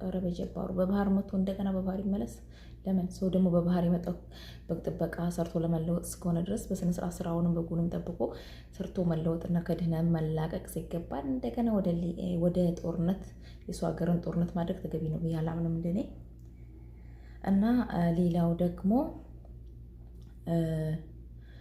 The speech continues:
በዚሁ በቃ ሁልጊዜ አረቦች እየጠሉ ነው። እንደምታውቁት በሳዑዲ አረቢያ በተለይ በ-፣ በሁሉም አረብ ሀገራት ማለት ይችላል፣ በት-፣ ይቻላል። በተለይ በሳዑዲ ግን በቃ ተጠልተናል።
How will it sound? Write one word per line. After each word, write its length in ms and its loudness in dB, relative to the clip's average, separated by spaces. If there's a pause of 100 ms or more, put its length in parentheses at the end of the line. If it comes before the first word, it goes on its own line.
(280)
በዚሁ 420 4
በቃ 300 4
ሁልጊዜ 400 2 (100)
አረቦች 420 2
እየጠሉ 460 0
ነው። 160 4
እንደምታውቁት 800 4
በሳዑዲ 480 2
አረቢያ 320 2
በተለይ 340 2
በ-፣ 140 6 (300)
በሁሉም 380 6
አረብ 200 6
ሀገራት 320 4
ማለት 240 4
ይችላል፣ 280 0
በት-፣ 200 0 (340)
ይቻላል። 420 2
በተለይ 320 4
በሳዑዲ 520 2
ግን 200 0 (500)
በቃ 240 0
ተጠልተናል። 640 2